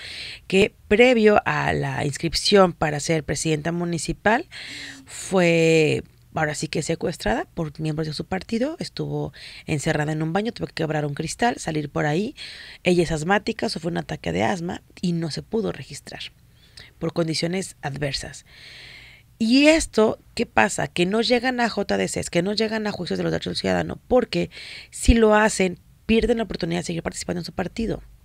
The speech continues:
Entonces vemos que luego dicen, "Ay, la candidata Chapulín porque brinca de un lado a otro", como también lo hacen de los hombres. Pero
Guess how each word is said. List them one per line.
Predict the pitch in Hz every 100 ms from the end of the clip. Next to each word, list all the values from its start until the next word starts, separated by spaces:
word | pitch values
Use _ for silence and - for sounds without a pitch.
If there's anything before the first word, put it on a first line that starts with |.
| _ _ - - - - -
Entonces | 185 220 254
vemos | 233 214 233
que | - 180
luego | 180 101
dicen, | 165 175 -
"Ay, | 262
la | 247 202
candidata | 180 175 196 196
Chapulín | 220 208 - 190 202 185
porque | 175 175
brinca | 170 170 202
de | 196
un | 185
lado | 180 175
a | 175
otro", | 190 190 - 139 -
como | 180 165
también | - 151 143 147
lo | -
hacen | - 180
de | 185
los | 180
hombres. | 196 - - - - - - - - _ -
Pero | 254 220 139